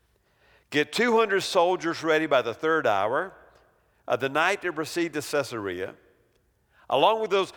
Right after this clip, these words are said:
two hundred soldiers, seventy horsemen and two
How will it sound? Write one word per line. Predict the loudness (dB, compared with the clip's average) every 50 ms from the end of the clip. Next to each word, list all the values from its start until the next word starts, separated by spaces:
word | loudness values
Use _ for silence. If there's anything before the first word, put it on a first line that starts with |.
| -16 -8
two | -2 0 2 2
hundred | 2 2 0 -4 -8
soldiers, | -4 0 2 4 6 4 4 2 0 -2 -4 -4 -4 -8 -16 -18 -12
seventy | -8 -2 2 4 4 4 2 0 -4 -2 -2 -2
horsemen | -2 0 2 2 4 4 2 0 -6 -6 -4 -4 -4 -4 -6 -12 -20 _ _ _ _ _ _ _ _ _ _ -20 -20 -20 -12 _
and | 0 0 0 0 -2 -6
two | -8 -4 -2 -2 0 0 -2 -4 -6